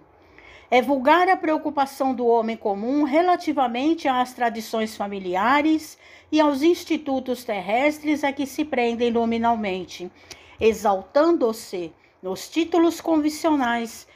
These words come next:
que lhes identificam a personalidade. Entretanto, na vida verdadeira, criatura alguma é conhecida por semelhantes processos.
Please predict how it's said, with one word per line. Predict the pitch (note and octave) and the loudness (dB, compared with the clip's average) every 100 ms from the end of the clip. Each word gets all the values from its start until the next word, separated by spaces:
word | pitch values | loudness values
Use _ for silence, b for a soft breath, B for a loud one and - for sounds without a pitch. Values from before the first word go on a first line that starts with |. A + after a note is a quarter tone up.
| b | b
que | - | -8
lhes | C4+ B3+ B3 A#3 - - _ - | -4 -2 -4 -6 -14 -20 _ -2
identificam | E4 D#4+ D#4+ D4+ - D4+ - A#3+ A3 A#3 A3+ A#3+ | 0 2 2 0 -4 -10 -8 -8 -6 -4 -4 -6
a | - G3+ F#3+ _ | -6 -6 -6 _
personalidade. | A#3 A3+ - A3+ G#3+ G#3+ G3+ E3 D3+ D3 D3 D#3+ _ b b b b b b | -2 -2 -2 -2 0 -2 -4 -6 -6 -10 -14 -16 _ b b b b b b
Entretanto, | D4+ D#4 E4 F4+ G4 G4 | 2 4 2 2 2 2
na | F#4 | 2
vida | D4+ D4 C4+ | 2 0 0
verdadeira, | C4 A#3+ A#3+ G3 A#3 C#4+ C#4+ | 0 0 0 0 0 0 0
criatura | D4+ C#4+ C4+ C#4 F#4+ | 0 0 0 2 4
alguma | G4+ D4 C#4+ F4 F4 | 4 2 2 4 2
é | |
conhecida | E4 D#4 C#4 C4 - E4 F4 | 2 0 -2 -4 -4 -2 -2
por | E4+ D#4 | -2 -8
semelhantes | - E4+ D#4 D4 D#4+ G4 F4 - | -4 0 2 2 0 0 -2 -4
processos. | A3+ A3 - F3+ E3 - D3+ - - | -4 -4 -4 -6 -6 -12 -18 -18 -20